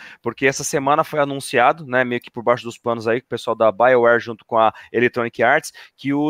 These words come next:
o Anthem, que foi lançado com puta de um hype, né, no ano passado, né, já tô até esquecendo, em dois mil e dezenove, né, que foi lançado no ano passado com um hype gigantesco quando foi anunciado em dois mil e dezessete,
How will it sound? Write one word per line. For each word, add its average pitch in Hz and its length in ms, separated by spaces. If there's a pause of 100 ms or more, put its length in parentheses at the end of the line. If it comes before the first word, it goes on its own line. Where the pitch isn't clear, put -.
(220)
o 139 80
Anthem, 190 340
que - 100
foi 131 280
lançado 131 480
com 139 120
puta 170 320
de 180 80
um 185 60
hype, 135 380
né, 135 100
no 123 260
ano 123 220
passado, 139 580
né, 123 300
já 113 80
tô - 100
até 139 140
esquecendo, 113 460
em - 20
dois 104 160
mil 110 80
e - 40
dezenove, 101 360
né, 104 80 (320)
que - 100
foi 147 120
lançado 143 260
no 147 60
ano 143 100
passado 139 640
com - 160
um 143 80
hype 139 320
gigantesco 135 760
quando 131 220
foi 135 140
anunciado 131 340
em 123 40
dois 131 180
mil 135 140
e 131 40
dezessete, 151 1040